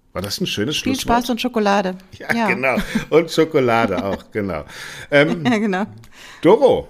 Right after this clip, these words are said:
Speaker 1: es geht wieder los. Du fährst nach Venedig, guckst dir ein bisschen Kunst an, glaub ich.
Speaker 2: Ja, genau. Ich
Speaker 1: Ich
Speaker 2: werde
Speaker 1: fahr
Speaker 2: berichten
Speaker 1: nach
Speaker 2: nächste Woche.
Speaker 1: Berlin, diskutieren ein bisschen und nächste Woche sind wir wieder für euch da.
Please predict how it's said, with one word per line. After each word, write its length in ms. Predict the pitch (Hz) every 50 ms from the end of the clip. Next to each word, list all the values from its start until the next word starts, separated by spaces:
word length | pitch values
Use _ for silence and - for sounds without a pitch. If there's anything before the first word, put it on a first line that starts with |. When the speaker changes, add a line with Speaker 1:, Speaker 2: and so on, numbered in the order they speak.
| - _ -
Speaker 1:
es 140 | - 139 -
geht 200 | - 185 196 180
wieder 180 | 175 165 170 143
los. 360 | 131 135 147 226 294 202 -
Du 100 | - 156
fährst 260 | - 156 165 156 -
nach 140 | 180 147 123
Venedig, 460 | 127 127 123 135 147 160 214 220 -
guckst 200 | - 185 180 -
dir 80 | 147 143
ein 20 |
bisschen 200 | 139 - 147 131
Kunst 280 | - 151 170 180 - -
an, 140 | - 104 101
glaub 240 | 87 95 101 110
ich. 240 | 170 247 - - - - _ _ _ _ _ _ _ _ _ _ _ _ _ _ _ _ _ _ -
Speaker 2:
Ja, 260 | 247 269 208 180 190
genau. 400 | 196 208 202 180 175 175 185 208 - _ _ - - - -
Ich 100 | - - -
Speaker 1:
Ich 60 | -
Speaker 2:
werde 180 | - 208 233
Speaker 1:
fahr 140 | 202 139 143 147
Speaker 2:
berichten 220 | - - - 214
Speaker 1:
nach 60 | 196
Speaker 2:
nächste 240 | 190 202 - - 185
Woche. 240 | 185 202 220 247 294 - _ _ _ _ _
Speaker 1:
Berlin, 380 | - 123 120 123 139 160 170 175
diskutieren 500 | 143 139 - - 127 - - 143 156 175
ein 40 | 170
bisschen 400 | 185 180 180 - - 180 180 180
und 120 | - 143 147
nächste 280 | 143 143 - - 156
Woche 200 | 147 147 139 -
sind 180 | 135 123 139 143
wir 80 | 147 139
wieder 140 | 143 143
für 120 | 139 - 156
euch 160 | 156 147 -
da. 200 | - 143 131 -